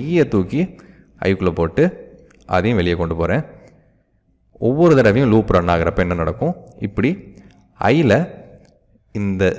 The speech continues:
ஸ்ட்ரிங்குக்குள்ள இருக்கிற ஒவ்வொரு வேல்யூவும் தனித்தனியா போய் ஐல ஸ்டோர் ஆகும். இப்போ நான் இதை ரன் பண்ணி காட்டுறேன், என்ன நடக்குதுன்னு பாருங்க.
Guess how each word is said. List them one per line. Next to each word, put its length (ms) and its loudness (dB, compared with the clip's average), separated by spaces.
ஸ்ட்ரிங்குக்குள்ள 640 0
இருக்கிற 220 0
ஒவ்வொரு 420 4
வேல்யூவும் 460 4
தனித்தனியா 480 2
போய் 140 2
ஐல 240 2
ஸ்டோர் 260 4
ஆகும். 260 -2
இப்போ 180 -8
நான் 120 0
இதை 140 -2
ரன் 140 -2
பண்ணி 200 0
காட்டுறேன், 340 -4
என்ன 180 -4
நடக்குதுன்னு 380 -2
பாருங்க. 260 -4